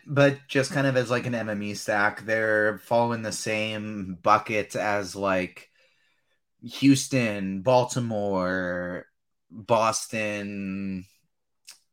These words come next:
the Cubs, the Yankees. That's kinda where I'm at today. They're not quite as high as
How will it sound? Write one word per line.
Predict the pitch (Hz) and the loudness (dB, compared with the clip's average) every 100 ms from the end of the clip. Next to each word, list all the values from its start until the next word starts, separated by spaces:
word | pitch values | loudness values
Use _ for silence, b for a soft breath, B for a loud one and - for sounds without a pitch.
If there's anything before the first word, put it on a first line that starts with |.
| _ _ _ _ 82 | _ _ _ _ -10
the | 98 | -10
Cubs, | - 110 101 98 95 92 92 | -4 -2 0 0 -4 -8 -12
the | 95 95 | -8 -6
Yankees. | 98 101 98 - 104 98 92 90 - - | -4 -4 -4 -10 -8 -6 -8 -10 -10 -6
That's | 110 98 98 | -2 -2 -2
kinda | 95 | -6
where | 92 90 | -4 -4
I'm | 90 | -4
at | 90 | -6
today. | 87 95 95 | -6 -6 -4
They're | 98 | -2
not | 110 110 - | 0 -2 -2
quite | - 123 117 | 0 2 2
as | 110 | 0
high | 113 107 107 | 0 2 2
as | 101 101 104 | 0 -2 -4